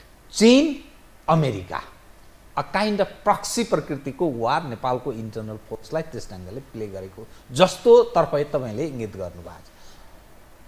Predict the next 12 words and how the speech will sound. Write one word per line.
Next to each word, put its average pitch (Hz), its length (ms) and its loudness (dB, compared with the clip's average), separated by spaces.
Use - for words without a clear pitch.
यो 311 260 4
जुन 226 380 0
घटनाक्रम 170 720 2
छ - 100 -4
नि, 208 280 0
इतिहासदेखि 185 680 -2
वर्तमानसम्म 127 880 -2
आइपुग्दा, 98 840 -8
अब 254 440 2
यो 269 220 2
के - 380 4
को 311 220 4